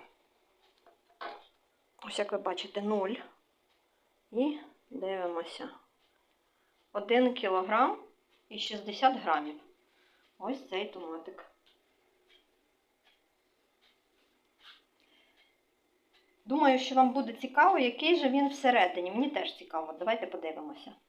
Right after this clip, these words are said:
Тож розрізаємо. Дуже легко розрізався. Ось такий красень.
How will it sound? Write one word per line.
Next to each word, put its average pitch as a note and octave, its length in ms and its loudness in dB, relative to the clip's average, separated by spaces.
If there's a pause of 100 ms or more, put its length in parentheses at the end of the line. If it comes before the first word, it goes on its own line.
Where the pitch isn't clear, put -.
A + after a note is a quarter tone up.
(1900)
Тож A#3+ 200 -2
розрізаємо. E3 840 -6 (4000)
Дуже A3 280 2
легко G3+ 340 2
розрізався. B3+ 600 0 (1500)
Ось F#3 300 -12 (360)
такий G#3 360 -10
красень. G3+ 800 -2